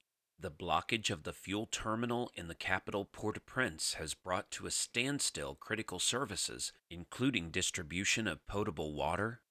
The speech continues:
required to prevent the rapid spread of a cholera outbreak, said Stefane Dujarric, a spokesman for Mister Guterres. At least sixty cases of cholera have been identified in Haiti as of last week,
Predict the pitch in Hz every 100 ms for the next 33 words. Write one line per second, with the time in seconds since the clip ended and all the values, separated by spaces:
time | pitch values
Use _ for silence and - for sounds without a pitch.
0 | - 90 85 - 85 95 90 - - 80
1 | 92 98 69 67 78 - 90 - - 90
2 | 101 - 73 - - 135 123 82 69 -
3 | 71 - 64 67 - - - - 78 71
4 | - 71 - - 90 95 110 95 82 78
5 | 82 98 107 - - - _ _ - -
6 | 110 120 - 67 - 73 76 92 - 67
7 | 65 67 - 107 92 60 - - _ _
8 | _ - - - 113 - - - - -
9 | - 87 - 135 - 71 - 67 - 107
10 | 110 82 67 64 80 95 95 104 101 92
11 | 104 135 - 67 62 69 71 76 76 73
12 | 95 80 78 80 73 76 76 - 113 131
13 | - -